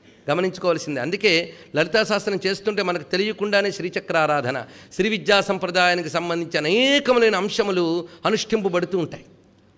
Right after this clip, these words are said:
అమ్మవారి ఆరాధన అందరికి కావాలి కనుక ఇందులో ఎలా చెప్తే మనకు సరిపోతుందో అలా వశిన్యాది వాగ్దేవతలు సమకూర్చేశారు. కానీ శ్రీ విద్యను పండించుకోవాలనేటువంటి నిజాయితీ కలిగినటువంటి భక్తులకి ఆలోచించుకోవడానికి, మననం చేసుకోవడానికి కావలసిన విషయం కూడా ఈ నామాల్లో మనకు అందించారు.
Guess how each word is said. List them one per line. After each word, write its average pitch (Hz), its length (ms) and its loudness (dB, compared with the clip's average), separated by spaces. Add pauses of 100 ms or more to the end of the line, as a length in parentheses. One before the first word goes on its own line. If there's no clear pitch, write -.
అమ్మవారి 190 340 2
ఆరాధన 185 280 2
అందరికి 185 360 0
కావాలి 185 340 2
కనుక 170 420 2 (300)
ఇందులో 196 240 2
ఎలా 180 300 6
చెప్తే 233 380 2
మనకు 196 200 2
సరిపోతుందో 196 520 -2
అలా 175 120 2
వశిన్యాది 190 420 0
వాగ్దేవతలు 175 420 -2
సమకూర్చేశారు. 180 840 -6 (340)
కానీ 170 400 2 (200)
శ్రీ 233 160 2
విద్యను 233 280 2
పండించుకోవాలనేటువంటి 208 1400 0
నిజాయితీ 220 600 4
కలిగినటువంటి 196 480 2
భక్తులకి 175 760 0 (240)
ఆలోచించుకోవడానికి, 190 1080 2
మననం 190 500 0
చేసుకోవడానికి 170 640 0
కావలసిన 165 580 -2
విషయం 151 360 -4
కూడా 170 200 -2
ఈ 180 80 0
నామాల్లో 151 460 -2
మనకు 127 220 -8
అందించారు. 104 480 -16